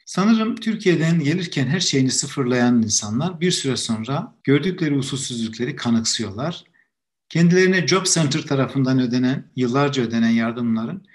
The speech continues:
birilerinin ödediği vergiler sayesinde gerçekleştiğini fark edemiyorlar veya önemsemiyorlar. Her şeyden önemlisi inandıkları gibi yaşamadıkları için yaşadıkları gibi inanma tehlikesi var. Bunu yapmasınlar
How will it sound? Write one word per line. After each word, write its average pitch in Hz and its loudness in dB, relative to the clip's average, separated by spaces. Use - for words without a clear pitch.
birilerinin 151 0
ödediği 135 -4
vergiler 127 0
sayesinde 113 -4
gerçekleştiğini 110 -10
fark 113 -12
edemiyorlar 120 -4
veya 135 -4
önemsemiyorlar. 117 -4
Her 196 -2
şeyden 160 -2
önemlisi 131 -2
inandıkları 139 -4
gibi 113 -8
yaşamadıkları 104 -10
için 180 -8
yaşadıkları 131 -4
gibi 110 -12
inanma 113 -8
tehlikesi - -10
var. - -20
Bunu 185 0
yapmasınlar 107 -4